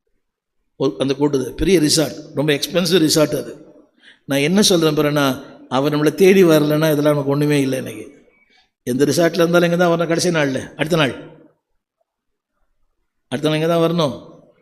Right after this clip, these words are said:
"உன் மடிதான் என் வாழ்வு, உன் மடிதான் என் வாழ்வு." சொல்லுங்க, ரெண்டாவது குறிப்பு,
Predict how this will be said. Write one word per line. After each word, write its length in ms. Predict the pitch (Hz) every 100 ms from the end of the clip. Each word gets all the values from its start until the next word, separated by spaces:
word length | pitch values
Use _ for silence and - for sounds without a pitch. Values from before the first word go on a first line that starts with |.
| -
"உன் 180 | 131 139
மடிதான் 480 | 151 180 175 180
என் 140 | 165 143
வாழ்வு, 600 | 139 143 113 - - - - - _ _ _ _ _ _ _ _
உன் 120 | - 131
மடிதான் 800 | 156 185 - 190 - - - - _ _ -
என் 180 | - 151
வாழ்வு." 640 | 139 156 143 123 107 - _ _ _ _
சொல்லுங்க, 480 | - - 147 139 143
ரெண்டாவது 220 | 170 160
குறிப்பு, 520 | 135 139 - - -